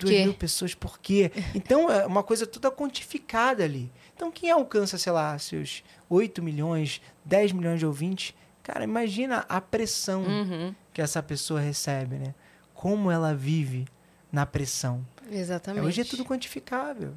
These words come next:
Speaker 1: Não deu certo. "Ah, mas foi muito bom, eu gostei muito de fazer, os meus fãs gostaram mais." Não importa.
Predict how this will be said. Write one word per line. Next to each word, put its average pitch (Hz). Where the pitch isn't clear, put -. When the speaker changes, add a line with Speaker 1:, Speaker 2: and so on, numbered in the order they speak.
Speaker 1:
Não 196
deu 269
certo. 220
"Ah, -
mas 214
foi 220
muito 240
bom, 196
eu 202
gostei 202
muito 240
de -
fazer, 175
os 196
meus 180
fãs 196
gostaram 180
mais." 185
Não 285
importa. 151